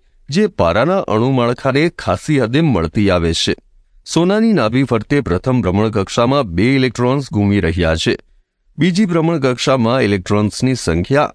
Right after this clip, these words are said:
આઠ છે, ત્રીજીમાં અઢાર, ચોથીમાં બત્રીસ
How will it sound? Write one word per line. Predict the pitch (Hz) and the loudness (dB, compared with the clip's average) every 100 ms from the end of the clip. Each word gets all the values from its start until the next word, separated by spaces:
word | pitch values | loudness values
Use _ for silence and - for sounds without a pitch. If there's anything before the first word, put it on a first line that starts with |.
| 101 | -2
આઠ | 117 123 110 | -2 -2 -4
છે, | - 104 - _ _ _ _ - | -2 -4 -4 _ _ _ _ -6
ત્રીજીમાં | - 95 98 123 120 127 | 0 0 2 2 2 0
અઢાર, | 90 87 95 113 139 - - - | -2 0 2 2 -2 -8 -20 -2
ચોથીમાં | 107 - 123 120 90 | -2 0 0 2 0
બત્રીસ | 85 - 113 139 | -2 0 0 0